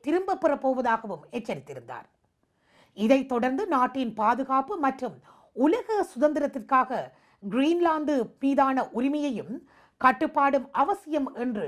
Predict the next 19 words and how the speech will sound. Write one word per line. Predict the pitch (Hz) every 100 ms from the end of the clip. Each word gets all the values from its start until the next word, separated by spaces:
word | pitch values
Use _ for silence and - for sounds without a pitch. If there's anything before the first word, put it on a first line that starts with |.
| 131
கூறிய | - 302 302 254
ஜனாதிபதி | 226 240 254 240 233 196 -
ட்ரம்ப், | 294 277 - 214 _ _ _ _ _
டென்மார்க்கிடம் | 208 262 302 415 453 370 330 269
இருந்து | 220 254 285 415
கிரீன்லாந்தை | 277 294 302 269 247 226
வாங்க | 185 269 359
வேண்டும் | 339 285 254 226
என்று | 220 190 131 - _ _ -
கூறி | 285 302 349 466 -
பரபரப்பை | 294 302 320 277 226 180 -
ஏற்படுத்தியிருக்கின்றார். | 277 - 160 - 143 - 131 127 107 _ _ _ _ _ _ _
இந்த | 202 254
நிலையில், | 247 254 294 415 269
நேட்டோ | 240 320 349 320 -
பொதுச் | 254 269
செயலாளர் | 277 262 247 196 127 - - - 208
மார்க் | 254 330 254
ரூட்டை | 254 302 285 214